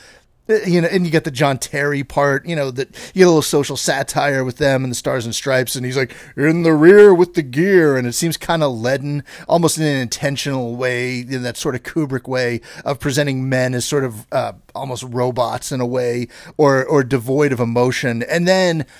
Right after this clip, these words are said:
once the combat stuff and that music that's just insane, it's like, and that last act with, uh, you know, Joker,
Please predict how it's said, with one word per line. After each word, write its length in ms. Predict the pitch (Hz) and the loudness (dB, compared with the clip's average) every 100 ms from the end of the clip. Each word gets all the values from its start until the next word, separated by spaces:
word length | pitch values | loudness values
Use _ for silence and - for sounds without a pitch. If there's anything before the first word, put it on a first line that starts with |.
| _ - | _ -2
once 360 | 143 160 - | 0 0 -2
the 80 | - | -8
combat 560 | - - 196 190 123 - | -6 0 0 2 -2 -4
stuff 500 | - 135 117 - - | -4 -2 -4 -6 -8
and 160 | 151 139 | -4 -2
that 240 | 120 117 | -2 -4
music 600 | 143 170 196 165 131 110 | -2 0 2 2 0 -2
that's 220 | 127 117 | -8 -8
just 360 | - 135 - - | -8 -8 -8 -10
insane, 720 | 156 139 - 160 147 139 131 120 | -6 -4 -4 -2 -2 -2 -4 -6
it's 360 | 123 - - | -8 -8 -8
like, 280 | 135 123 - - - - | -4 -4 -6 -20 -18 -2
and 100 | 147 | 2
that 140 | 165 | 2
last 460 | 143 139 143 - _ - | 2 0 0 -2 _ -6
act 360 | 143 139 139 135 | 0 0 0 -4
with, 240 | 131 - | -6 -4
uh, 200 | 127 117 120 | -4 -2 -2
you 80 | |
know, 160 | 131 117 | -4 -4
Joker, 640 | 107 143 131 120 123 113 | -4 -4 -4 -4 -4 -4